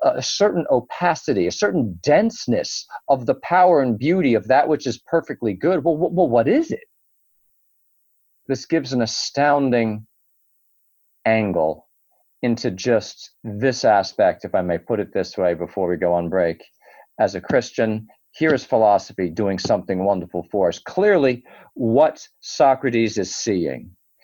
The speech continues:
is an insight into God. Even if he's not seeing it perfect, obviously he's not seeing it perfect, but it's an insight into God. And isn't it rather dramatic to watch this, this, this great among the philosophers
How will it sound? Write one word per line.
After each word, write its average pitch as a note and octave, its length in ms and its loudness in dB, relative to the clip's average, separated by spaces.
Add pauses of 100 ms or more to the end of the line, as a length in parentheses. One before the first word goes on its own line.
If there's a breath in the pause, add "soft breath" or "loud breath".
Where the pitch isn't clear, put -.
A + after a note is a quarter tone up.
(200 soft breath)
is C3 160 0
an A#2+ 100 2
insight C3 500 2
into G2 280 -2
God. C#2+ 480 0 (1120)
Even G#2 180 -2
if G#2+ 80 0
he's G#2+ 120 0
not A#2+ 220 2
seeing A2 280 0
it G#2 160 -2
perfect, B2+ 320 0
obviously B2 260 0
he's G#2 60 -6
not F2+ 120 2
seeing G2 180 -4
it - 20 -12
perfect, D#2+ 220 -6
but F2 60 -2
it's - 120 -8
an G#2+ 100 -6
insight C3+ 380 0
into G#2 180 -2
God. F2 360 2 (280 loud breath)
And C#3+ 80 -4
isn't E3+ 160 0
it F3+ 80 0
rather D3 180 4
dramatic A2+ 540 2
to A#2 80 -4
watch B2 280 2
this, - 340 -6
this, A#2 260 -4
this G2+ 160 -4
great G2+ 580 0 (460 loud breath)
among A#2+ 380 2
the B2+ 80 0
philosophers G#2 880 0